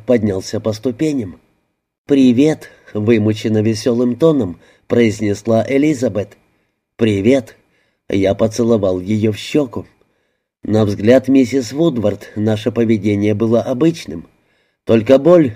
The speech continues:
которую мы читали друг у друга в глазах, говорила, что это не так. Миссис Вудвард надела синее пальто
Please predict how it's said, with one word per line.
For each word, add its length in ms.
которую 460
мы 120
читали 420
друг 340
у 60
друга 340
в 60
глазах, 440
говорила, 540
что 180
это 220
не 160
так. 320
Миссис 540
Вудвард 480
надела 540
синее 360
пальто 480